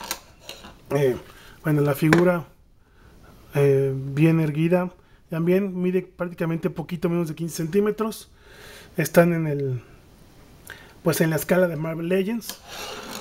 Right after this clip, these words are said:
Bueno, las, las cuatro figuras son geniales. Y bueno, pues eso era lo que yo les quería enseñar. Como siempre, les doy las gracias por ver mis videos. No olviden suscribirse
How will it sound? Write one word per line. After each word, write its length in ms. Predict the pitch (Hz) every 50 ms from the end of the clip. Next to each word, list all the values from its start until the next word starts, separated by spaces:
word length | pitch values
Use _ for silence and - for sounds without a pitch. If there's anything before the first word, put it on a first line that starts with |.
| - -
Bueno, 240 | - 180 180 180 180
las, 600 | 170 165 156 143 - - - - - - - - - - - - - -
las 160 | - 165 156
cuatro 260 | - 208 214 208 240 208
figuras 380 | - 202 190 190 196 208 196
son 160 | - 190 185
geniales. 720 | 185 - 180 165 160 160 160 180 220 226 - - - - _ _ - - _ _ _ _ - - - - - - - -
Y 60 | 180
bueno, 320 | 180 208 240 262 247 190 - - - _ _ - _ _ _ _ _ _ - - - - - -
pues 160 | 175 165 170
eso 180 | 196 185 - 202
era 80 | 196
lo 140 | 185 175 170
que 100 | - 170
yo 60 | 175
les 120 | 180 185 -
quería 180 | - 160 165
enseñar. 420 | 165 156 170 165 175 196 214 214 - - - - - - - - - - - - - - -
Como 200 | - 165 160 165
siempre, 460 | - - 190 196 190 196 208 220 214 - - - _ _ _ _ _ _ - - _ - - -
les 140 | 165 160
doy 100 | 156 185
las 100 | 190 185
gracias 240 | 185 190 180 190 185
por 180 | - - 156 147
ver 100 | 165 175
mis 160 | 190 180 156
videos. 560 | 160 160 170 185 202 220 220 - - - - - - - - - - -
No 80 | 185
olviden 260 | 190 202 202 202 202
suscribirse 720 | - - 175 - - 165 165 180 202 208 - - 233 254